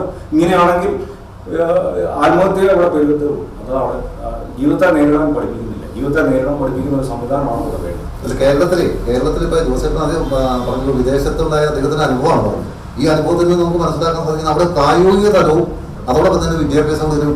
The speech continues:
Speaker 2: ഒരു ബന്ധിപ്പിക്കലുണ്ട്. ഇത് കേരളത്തിലില്ല. കേരളത്തിൽ നിന്ന് ഇടത്തട്ടുകാരൻ, മേൽത്തട്ട്, ഇടത്തട്ട്, കീഴ്ത്തട്ട്, അങ്ങനെ ഒത്തിരി വിഭാഗങ്ങളെ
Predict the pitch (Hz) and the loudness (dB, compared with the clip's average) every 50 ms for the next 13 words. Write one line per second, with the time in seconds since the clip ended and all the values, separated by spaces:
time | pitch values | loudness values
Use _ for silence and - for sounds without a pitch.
0 | - - 127 - 143 135 131 135 135 139 - 156 156 160 - - - - - - | -2 -2 -2 0 2 2 2 2 2 2 0 0 -2 -2 -2 -2 -4 -4 -6 -4
1 | - 151 190 - 147 143 139 143 151 147 151 123 110 - - - - - - - | -2 0 0 2 4 4 4 4 2 2 0 0 0 -2 -4 -6 -8 -10 -10 -10
2 | - - - - 127 147 165 175 185 185 190 196 190 190 185 160 160 - - 170 | -10 -10 -4 0 2 4 4 4 4 2 2 2 4 4 4 2 2 2 2 0
3 | 165 175 170 175 175 180 175 - - - 135 135 135 135 147 - 156 151 - 165 | 2 2 2 4 4 4 2 2 0 -2 -2 0 0 0 0 0 -2 -2 -2 0
4 | 170 170 151 - 143 143 156 151 156 160 160 143 143 139 135 139 143 - 151 147 | 0 2 0 0 0 -2 -2 0 0 0 0 0 -2 -2 0 -2 0 0 0 -2
5 | 135 147 151 139 - 147 160 - 151 135 127 - - 139 147 151 156 160 165 175 | 0 0 0 -2 -2 -2 -4 -4 -2 -2 -2 0 0 0 0 2 0 0 0 -2